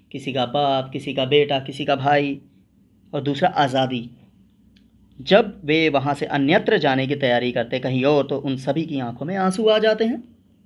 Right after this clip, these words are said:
विरह, बिछड़ना, अर्थात बहुत दुखी होते हैं, लोगों से पूछते हैं कि तुम अभी तो आए हो, इतना जल्दी कहाँ के लिए चल पड़े, तुम्हें यहाँ कुछ दिन और रुकना चाहिए।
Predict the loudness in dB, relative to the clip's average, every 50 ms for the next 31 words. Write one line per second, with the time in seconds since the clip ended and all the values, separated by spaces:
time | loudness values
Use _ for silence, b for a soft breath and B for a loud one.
0 | _ _ -4 0 4 4 4 4 2 -2 -4 -10 -12 -6 -2 0 2 2 2 0
1 | -2 -4 B B B B B B B B -6 -4 2 4 4 4 4 2 0 0
2 | 0 0 -2 2 2 4 4 4 4 4 2 2 2 4 2 2 2 2 0 0
3 | 2 0 0 0 0 -2 -2 -2 0 4 4 6 6 6 6 4 2 B B B
4 | B B -14 -2 0 0 0 2 0 0 2 0 0 2 2 2 4 2 2 2
5 | 2 2 2 2 2 -2 -6 -8 -6 -6 -6 -6 -2 0 0 0 0 0 -2 -4
6 | -4 -2 -2 0 2 2 2 2 0 -2 -2 -2 -4 -2 0 2 2 2 2 0
7 | -2 -2 -2 -4 -4 -4 -4 -6 -6 -4 -2 -2 -2 -2 -2 -4 -6 -8 -8 -8
8 | -8 -4 -4 -2 -2 0 0 0 0 0 0 2 0 2 2 2 2 2 2 0
9 | -2 -4 -4 -6